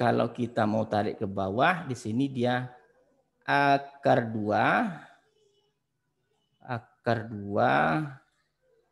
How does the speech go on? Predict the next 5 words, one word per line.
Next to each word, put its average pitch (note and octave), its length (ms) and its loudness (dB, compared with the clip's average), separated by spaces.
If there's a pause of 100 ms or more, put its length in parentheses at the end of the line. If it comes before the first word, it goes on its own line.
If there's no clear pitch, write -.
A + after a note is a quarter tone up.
(360)
per E3 320 4
akar C#3 1000 2 (1300)
U D#3 240 0
kurang A#2+ 800 2 (1040)
tiga. A2 400 0